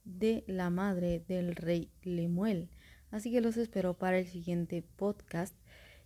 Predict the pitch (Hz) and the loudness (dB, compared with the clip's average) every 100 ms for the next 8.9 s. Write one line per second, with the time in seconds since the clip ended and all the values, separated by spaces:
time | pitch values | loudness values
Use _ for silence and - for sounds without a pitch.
0 | - - 226 233 214 214 - 220 214 185 | -18 -2 2 6 6 6 4 2 2 4
1 | 185 180 180 185 185 190 190 180 180 180 | 4 4 4 2 2 0 -2 -2 -4 -4
2 | 175 - 170 175 190 190 175 175 175 180 | -8 -10 -10 -2 0 2 2 2 0 -2
3 | 185 180 190 185 180 180 - 170 180 175 | -2 -2 0 0 0 -2 -8 -6 -2 -2
4 | 175 - - - - 180 190 202 208 202 | -4 -8 -20 -20 -10 -2 2 2 2 -2
5 | 185 190 208 196 - 185 180 180 175 170 | 2 4 4 2 -2 -2 0 0 0 2
6 | 170 220 214 180 175 175 175 - 202 202 | 4 6 6 6 4 2 0 -2 0 2
7 | 180 - 160 160 - - - - 185 190 | 0 -4 -4 -4 -12 -20 -20 -6 -2 0
8 | 190 185 190 185 180 180 180 196 196 | 0 -2 2 2 4 0 -2 -6 -6